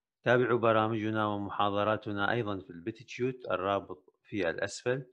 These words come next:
تابعونا اليوم الأحد من منصة الزوم الساعة الثامنة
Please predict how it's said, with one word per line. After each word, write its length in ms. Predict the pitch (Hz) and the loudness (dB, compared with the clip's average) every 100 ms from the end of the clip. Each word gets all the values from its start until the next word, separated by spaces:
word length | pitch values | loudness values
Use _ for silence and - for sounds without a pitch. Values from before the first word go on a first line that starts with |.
| _ _ _ _ _ _ _ _ _ _ _ _ _ _ _ _ _ _ | _ _ _ _ _ _ _ _ _ _ _ _ _ _ _ _ _ _
تابعونا 540 | 107 107 110 139 131 | 2 2 0 2 2
اليوم 380 | 117 120 123 95 | 2 2 0 0
الأحد 540 | 104 - 110 - 110 | -2 0 0 0 -4
من 200 | 101 104 | -4 -4
منصة 400 | 101 101 113 107 - | -4 -4 -4 -8 -8
الزوم 460 | 92 90 107 104 | -8 -6 -6 -6
الساعة 380 | 90 - 104 90 | -8 -4 -4 -2
الثامنة 720 | 95 - 117 113 98 92 90 | -4 -4 -4 -4 -6 -6 -8